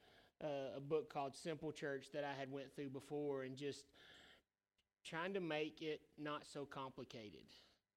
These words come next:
And so, um, our Sunday worship gatherings, what we have here on Sunday, this is a love God encounter. The whole emphasis, I mean, there's some, uh, you know, obviously we're gonna tell the truth, <laughs> so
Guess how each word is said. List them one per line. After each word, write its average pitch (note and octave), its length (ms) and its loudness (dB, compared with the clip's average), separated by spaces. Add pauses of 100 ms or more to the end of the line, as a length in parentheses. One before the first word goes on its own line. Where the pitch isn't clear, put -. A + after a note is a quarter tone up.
(320)
And C#3 120 -6
so, C3+ 520 2 (1000)
um, C3+ 340 -4
our F3 140 8
Sunday F3+ 540 8
worship F3 540 6
gatherings, E3+ 680 6 (120)
what F3 160 6
we F#3 100 8
have E3 280 6
here E3 140 2
on D#3+ 120 0
Sunday, E3 400 2
this F3 200 0
is E3+ 120 -2
a D#3 80 4
love D3+ 480 8
God C#3 420 4 (220)
encounter. B2+ 600 -4 (960)
The D#3 100 0
whole F3+ 360 10
emphasis, F#3 720 0
I F3 60 0
mean, F#3+ 160 4
there's A3 220 6
some, G#3+ 160 0
uh, F3+ 220 8
you F#3 120 0
know, F3 120 4
obviously F3+ 720 6
we're F3 140 2
gonna E3 180 4
tell D#3+ 220 4
the D3+ 80 0
truth, D#3+ 480 2 (100)
<laughs> - 80 -18
so E3 480 4